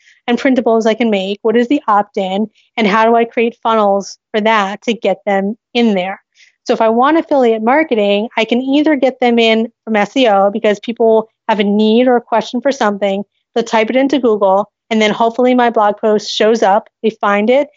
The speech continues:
and then they may buy when appropriate. Or I have a trusted audience with my email list, and they,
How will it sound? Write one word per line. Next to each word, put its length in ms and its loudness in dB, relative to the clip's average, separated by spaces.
and 160 0
then 220 2
they 120 2
may 200 0
buy 400 0
when 160 -2
appropriate. 520 0
Or 500 2
I 380 0
have 260 0
a 100 -2
trusted 840 -2
audience 880 0
with 180 2
my 260 0
email 400 2
list, 460 -2
and 140 0
they, 220 0